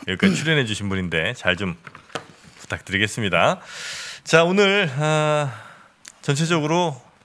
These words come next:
빨간색이, 네, 많았던 그런 하루였던 것 같습니다. 아, 어떤 쪽이 빨간색이 많았고, 또 오늘 같은 날도 못 간 친구들은 또 어떤 건지 우리, 아, 유한타증권의 김석환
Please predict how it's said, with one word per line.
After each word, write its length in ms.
빨간색이, 1080
네, 180
많았던 500
그런 200
하루였던 540
것 60
같습니다. 680
아, 300
어떤 320
쪽이 220
빨간색이 480
많았고, 600
또 160
오늘 200
같은 240
날도 420
못 140
간 160
친구들은 480
또 100
어떤 260
건지 580
우리, 240
아, 500
유한타증권의 880
김석환 800